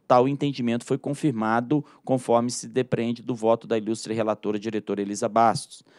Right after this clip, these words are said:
Aqui também, a gente também aplicou, é, o entendimento corroborado de limitar a questão comercial ao bid que foi dado no leilão,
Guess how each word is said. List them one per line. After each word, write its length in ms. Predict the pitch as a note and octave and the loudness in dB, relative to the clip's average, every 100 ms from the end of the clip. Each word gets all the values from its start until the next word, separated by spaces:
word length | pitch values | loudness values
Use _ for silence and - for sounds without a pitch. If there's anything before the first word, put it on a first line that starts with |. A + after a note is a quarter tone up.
| - | -16
Aqui 320 | - F#2+ - G#2+ | -6 -6 -6 -4
também, 500 | B2+ A#2+ G2+ G#2 - _ | -2 0 0 -2 -8 _
a 140 | - G#2+ | -6 -6
gente 300 | G2+ G#2+ - | -4 -10 -6
também 360 | B2 A2+ G#2 A2 _ - | -4 -4 -4 -8 _ -12
aplicou, 600 | - - B2 - G#2+ G#2+ _ _ _ _ - | -12 -8 -12 -6 -4 -4 _ _ _ _ -2
é, 480 | G#2 G2+ G2 F#2 - - | 2 2 2 2 -2 -6
o 80 | G#2+ | -8
entendimento 600 | G2+ G#2 G2+ G2+ - - | -6 -8 -6 -8 -8 -12
corroborado 560 | G#2+ A#2 C3+ B2 B2 | -6 -2 2 2 0
de 140 | D3 F#3+ | -4 -6
limitar 560 | G#3 A3 - A2+ A#2 _ _ - | -4 -4 -2 -2 -2 _ _ -14
a 100 | G#2+ | -8
questão 360 | B2 A2+ A2 | -6 -4 -6
comercial 680 | A2+ A2+ A2+ - G#2+ G#2 F#2+ - | -4 -4 -4 -2 0 0 0 0
ao 140 | A#2 | -2
bid 420 | G#2 A2+ B2 G2+ | 2 0 0 -2
que 100 | - | -12
foi 220 | G2+ G#2 | -6 -2
dado 380 | G2 F#2 F#2+ G2 | 0 0 0 -2
no 160 | G2 G2+ | -2 -2
leilão, 500 | G2+ G#2 G#2 G2 | 0 2 2 2